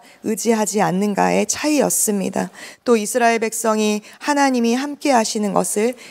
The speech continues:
의지하는 이유였습니다. 사십 년 전이나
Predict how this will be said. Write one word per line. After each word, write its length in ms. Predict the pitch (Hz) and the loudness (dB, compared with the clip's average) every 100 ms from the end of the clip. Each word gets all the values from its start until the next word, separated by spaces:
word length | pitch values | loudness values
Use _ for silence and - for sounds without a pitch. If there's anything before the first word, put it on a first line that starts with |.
| - | -8
의지하는 720 | 180 208 190 202 180 202 254 269 _ _ - | -2 -2 0 0 0 -2 -6 -8 _ _ -10
이유였습니다. 1040 | 202 226 233 160 - - 220 185 180 180 175 - - - | -4 2 4 2 2 -2 -2 -2 -2 -4 -6 -14 -20 -14
사십 380 | - 285 277 277 | 0 2 2 0
년 240 | 262 247 | 2 2
전이나 720 | 233 175 185 185 180 202 185 | 2 -2 -2 0 2 2 -2